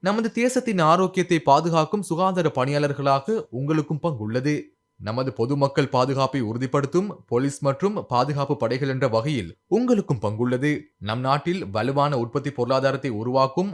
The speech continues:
நம் நாட்டை தொழில்மயமாக்கலை நோக்கி இட்டுச் செல்லும்,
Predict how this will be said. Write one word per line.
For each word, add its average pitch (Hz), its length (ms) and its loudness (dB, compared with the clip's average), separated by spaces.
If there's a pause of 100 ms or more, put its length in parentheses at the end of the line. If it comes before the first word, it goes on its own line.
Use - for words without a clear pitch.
(100)
நம் 113 240 -6
நாட்டை 123 380 0
தொழில்மயமாக்கலை 131 800 0
நோக்கி 123 300 -4
இட்டுச் 113 320 -6
செல்லும், 156 300 0